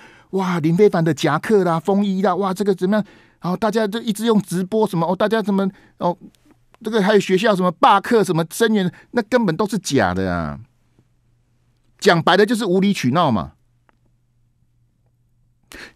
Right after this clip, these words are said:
就算当年，听见没有？我讲这个吼，后，后面那个警察那个我不讲，因为时间关系不讲。就算当年让马总统、马政府通过服贸协议，就算呐，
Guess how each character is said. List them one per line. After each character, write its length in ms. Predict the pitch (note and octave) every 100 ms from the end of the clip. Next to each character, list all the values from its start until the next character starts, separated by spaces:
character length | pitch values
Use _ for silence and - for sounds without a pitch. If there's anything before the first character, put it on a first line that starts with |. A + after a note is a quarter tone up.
| _
就 380 | - - C4 G#3
算 300 | C4 A3+ G3
当 260 | - G#3+
年， 240 | G#3+ A#2+ G#2+ - _ -
听 100 | G#3+
见 60 |
没 60 | A3+
有？ 60 | E3+
我 120 | F3
讲 160 | C3+
这 120 | A2+ C#3
个 120 | B2
吼， 240 | G2+ D#2 - _ _ _ -
后， 120 | -
后 140 | -
面 140 | E3+ E3
那 40 |
个 80 | D#3+
警 140 | C#3+ G2
察 120 | G#2
那 80 | A2+
个 60 |
我 40 | F#2+
不 80 |
讲， 140 | G2+ F#2+
因 60 |
为 60 | G2
时 120 | -
间 60 | G#2
关 100 | G#2+
系 20 |
不 60 | F#2
讲。 160 | D2+ - _ _ _ _ _ _ _ _ _ _ _ _
就 340 | - D#4 C#4+
算 260 | A#3 C4+ A3
当 260 | F3+ G#3+ G#3+
年 220 | D#3+ C#3
让 180 | F#3+ F3+
马 300 | C#3+ A#2 G2
总 260 | - A#2 D3
统、 180 | B2+
马 220 | G2 F2+ F2+
政 180 | D#3
府 140 | A#2 F#2
通 220 | - A#2+
过 140 | B2+
服 140 | G#2+ F#2
贸 160 | A2
协 200 | G2+ F#2
议， 160 | F2+ F#2
就 220 | - G#3+
算 260 | - F3 A2+
呐， 140 | D#2